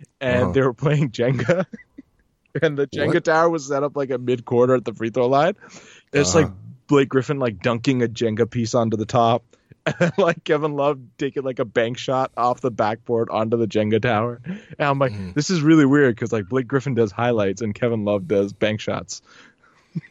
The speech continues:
Speaker 2: I mean, now they both do bank shots. <laughs>
Speaker 1: Yo, shout out! I, I wanna say, I don't wanna slander too much 'cause Blake Griffin had one of the nicest passes I saw in today's game. It was, like, early in the first half.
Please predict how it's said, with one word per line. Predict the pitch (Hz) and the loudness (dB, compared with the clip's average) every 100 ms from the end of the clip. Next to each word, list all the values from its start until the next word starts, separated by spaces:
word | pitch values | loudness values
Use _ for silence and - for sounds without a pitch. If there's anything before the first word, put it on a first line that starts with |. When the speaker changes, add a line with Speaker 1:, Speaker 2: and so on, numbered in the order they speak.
| _ _ _ - - _ _ - | _ _ _ -20 -20 _ _ -10
Speaker 2:
I | 117 | -4
mean, | 123 117 101 - _ - | -2 -4 -8 -18 _ -14
now | 107 104 | -6 -2
they | 117 | 0
both | 123 120 - | 0 -2 -2
do | 95 | -4
bank | 117 110 | -4 -2
shots. | - 110 - - - _ - _ _ _ _ | 2 2 2 -2 -2 _ -20 _ _ _ _
<laughs> | _ _ - - - - - - | _ _ -10 -10 -12 -20 -20 0
Speaker 1:
Yo, | 135 123 98 - | 4 4 4 -2
shout | - 190 262 | 0 2 2
out! | - - | 0 2
I, | 180 | 2
I | 202 170 | 4 2
wanna | 196 240 | 2 2
say, | - 185 | 0 0
I | |
don't | 185 | 2
wanna | 185 | 0
slander | 165 156 143 | 0 -2 -2
too | 147 | -2
much | 156 | -2
'cause | - 113 | -2 0
Blake | 147 - | 0 2
Griffin | 196 196 | 0 2
had | 147 | 0
one | 120 127 | 2 0
of | 110 | 0
the | 107 | -2
nicest | 98 107 107 101 | -2 -4 -6 -4
passes | 101 104 101 | -2 -2 -6
I | 92 | -6
saw | - 95 92 - | -4 -4 -4 -8
in | - 98 | -8 -6
today's | 107 101 95 | 0 0 2
game. | 104 101 | 2 2
It | |
was, | 104 | 2
like, | 143 123 | 2 4
early | 131 139 | 6 6
in | 131 | 4
the | 107 | 2
first | 120 120 | 0 0
half. | 117 151 | 0 0